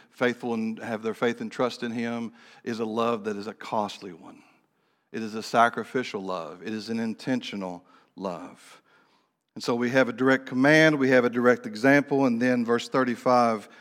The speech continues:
we have a direct result of all this. Look at what Jesus says. "By this, all people will know that you are my disciples, if you have love for one another." By this,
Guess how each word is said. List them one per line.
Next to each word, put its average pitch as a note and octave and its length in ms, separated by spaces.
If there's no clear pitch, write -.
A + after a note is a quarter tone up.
we A#2+ 120
have A#2 180
a A2 60
direct A2+ 480
result G#2+ 680
of F#2+ 140
all F2+ 200
this. - 580
Look A2+ 160
at C3 60
what B2+ 140
Jesus A2 300
says. F#2+ 360
"By A2+ 220
this, A#2+ 840
all E3 280
people D3 340
will B2+ 160
know C3 360
that A2 100
you A2 180
are A#2+ 80
my A2+ 160
disciples, G#2 920
if A2+ 180
you A2 100
have A#2 200
love A2 640
for - 180
one G#2 180
another." G2+ 480
By C#3 180
this, C3+ 880